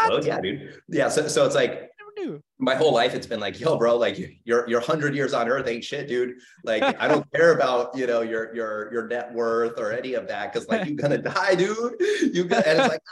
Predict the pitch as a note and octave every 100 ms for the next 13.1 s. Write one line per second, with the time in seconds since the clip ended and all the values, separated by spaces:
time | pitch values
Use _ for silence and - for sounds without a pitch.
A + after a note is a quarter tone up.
0 | - _ - C4 _ _ F#4 G4+ E4+ A#3
1 | G#3 F#3 F3 D#3 E3+ E3+ E3+ D3 C#3+ C3
2 | C#3+ C#3 C#3 C#3 B2+ C3 B2+ A#2 C3+ C#3
3 | C3+ C3+ D3+ D3 C3 C#3 D3+ C#3 B2+ A#2+
4 | - _ _ _ _ C3 B2 C3 C3 B2+
5 | A#2 B2+ B2 A#2 B2 A2 - C3+ A#2 A2+
6 | A#2 G2 D#3+ D3 G#2+ F#2 - _ _ A#2
7 | A#2 D3+ B2 C3 B2 A2+ G#2+ - G#2 G2
8 | F#2+ F#2+ G2 _ _ _ - A2 G#2+ G#2+
9 | C3 C#3+ C#3 A#2 G#2+ - G2 F#2 F#2 F#2
10 | - _ _ _ _ A2 A2+ A2+ A2+ G#2
11 | G#2+ F2 A#2+ D3 C#3+ G#2 - A2+ G#2+ G#2
12 | F#2 A#2+ C#3 C3 G#2 F#2+ G2 F2 E2+ -